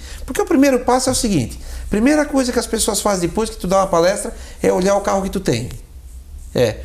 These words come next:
o cara vem aqui ensinar o caminho da, da, da estrela, o cara vem aqui dizer que pode isso, que nós podemos ganhar dinheiro, e o cara não tem nem pra ele. É a primeira coisa, mano. Eu já tive muitas experiências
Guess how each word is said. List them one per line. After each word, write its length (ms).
o 80
cara 220
vem 160
aqui 180
ensinar 320
o 40
caminho 360
da, 320
da, 340
da 160
estrela, 580
o 80
cara 220
vem 160
aqui 180
dizer 280
que 100
pode 340
isso, 140
que 60
nós 140
podemos 320
ganhar 240
dinheiro, 480
e 80
o 40
cara 240
não 120
tem 140
nem 120
pra 180
ele. 400
É 160
a 60
primeira 460
coisa, 280
mano. 200
Eu 60
já 140
tive 200
muitas 440
experiências 760